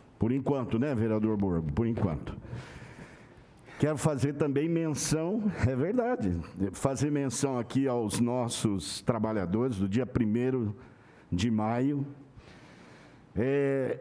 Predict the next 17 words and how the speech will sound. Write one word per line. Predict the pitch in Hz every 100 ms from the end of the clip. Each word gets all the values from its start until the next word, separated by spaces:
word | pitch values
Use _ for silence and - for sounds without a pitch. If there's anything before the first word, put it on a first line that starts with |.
| -
dizer | 120 156 135 185
que | 190
o |
Brasil | 175 160 123 131 170 175 170
é |
um | 165 170
país | 151 160 139 151 160 156 - - - - - - - -
diferenciado. | 87 113 143 160 143 143 139 226 101 135 - - - - - - - - - - - - -
O | 123
Brasil | 131 156 120 101 135 151
é | 151
um | 147
país | 139 127 131
diferenciado, | 113 113 127 117 120 - 98 80 -
com | 113
a |
sua | 110 - 135 123 101 80